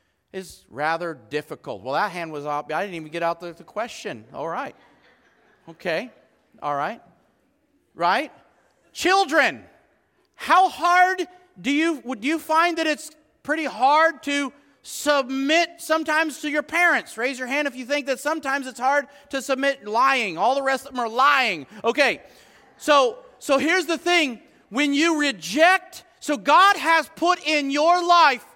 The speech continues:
levels of authority. Like, they're like, "Why did I come to church on this day?" Right? God is the one who established these different le-, levels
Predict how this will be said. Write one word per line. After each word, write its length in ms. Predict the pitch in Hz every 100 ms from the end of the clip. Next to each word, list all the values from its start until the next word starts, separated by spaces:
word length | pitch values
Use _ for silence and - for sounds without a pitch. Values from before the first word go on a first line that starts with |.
| _ _ -
levels 560 | 208 311 349 370 269
of 100 | 294
authority. 840 | 302 - 311 302 262 170 165 104 _ _ _ _ _ _ _ _ _ _ _ _ _ _ -
Like, 160 | 131
they're 160 | 151 135
like, 140 | 120
"Why 180 | 131 147
did 120 | 165
I 80 | 135
come 240 | - 147
to 60 | 131
church 280 | - 131 -
on 200 | 120 113
this 200 | 113 -
day?" 400 | 123 95 - _ _ _ _ _ _ _ -
Right? 340 | 156 160 175 - _ _ _ _ _ _ _ _ _ _ 160
God 400 | 247 320 370 381 294
is 140 | 302
the 100 | 294
one 280 | 302 330 320
who 180 | 269 302
established 720 | - - 302 311 320 285 -
these 200 | 262 226
different 420 | 170 302 370 339
le-, 420 | 262 285 311 294 269
levels 520 | 254 302 294 226 -